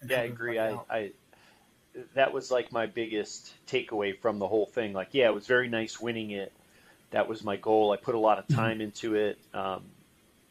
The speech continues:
Speaker 2: my wife was super supportive of me going out and playing and,
Speaker 1: Mm-hmm.
Speaker 2: you know, obviously spending <laughs> lots of money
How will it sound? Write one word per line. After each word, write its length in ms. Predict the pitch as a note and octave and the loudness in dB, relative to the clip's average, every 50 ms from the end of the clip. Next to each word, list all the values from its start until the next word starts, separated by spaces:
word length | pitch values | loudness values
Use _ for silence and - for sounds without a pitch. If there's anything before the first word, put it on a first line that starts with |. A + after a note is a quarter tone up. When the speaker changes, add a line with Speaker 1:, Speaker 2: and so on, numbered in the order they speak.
| _ _ _ _ _ _ _ _ _ _ _ _ _ _ A2+ A2 A2 - - - - | _ _ _ _ _ _ _ _ _ _ _ _ _ _ -20 -20 -20 -20 -20 -12 -6
Speaker 2:
my 140 | A#2+ G#2+ | -4 -2
wife 240 | G#2 G#2 A2+ A2+ G#2 - - _ _ _ | 0 2 2 2 0 -4 -10 _ _ _
was 240 | - B2 A#2+ A#2 - | -8 -8 -8 -8 -8
super 360 | - - D3 D3 - C3+ B2 | -10 -8 -10 -8 -8 -8 -8
supportive 720 | A#2+ - - A2 - - B2 A#2 A#2 A2+ A2 A2+ A2 G#2+ - - - _ | -8 -10 -12 -14 -8 -4 -2 -2 0 0 -2 -2 -4 -8 -12 -20 -20 _
of 200 | - - A#2 - - | -6 -6 -6 -4 -6
me 140 | A2+ A2 G#2 | -8 -8 -4
going 320 | - A#2 G#2+ G#2 G#2 G2+ | -2 0 0 0 0 -2
out 340 | G#2 G2+ G2 G2 G2 G2+ - - | -2 -4 -2 -2 -4 -4 -6 -10
and 120 | G#2+ G2+ | -16 -16
playing 560 | - - A#2+ A#2 A#2 A2+ A2 G#2+ G#2+ G#2 G2+ G2 | -6 -4 -2 -2 -2 -2 -4 -4 -4 -6 -6 -8
and, 120 | F#2+ - | -4 -2
Speaker 1:
Mm-hmm. 120 | - A#2+ | 0 2
Speaker 2:
you 80 | B2+ B2+ | 2 2
know, 60 | A#2 F#2 | 4 2
obviously 320 | G#2 A2 - - - G2+ | 2 2 0 -6 -16 -16
spending 560 | - - - A#2+ A#2 A2+ G#2 G#2+ G#2 G#2 G2+ - - - - - - | -16 -6 -4 -4 -4 -2 -4 -4 -4 -6 -8 -12 -16 -20 -20 -20 -20
<laughs> 300 | - _ F3+ E3 - - | -6 _ -6 -6 -2 -2
lots 300 | C#3 C#3 - - - - | -2 -2 -2 -2 -6 -8
of 80 | C3 | -4
money 360 | A#2+ A#2+ B2 B2 B2 A#2+ A#2 | 0 0 0 0 -2 -6 -8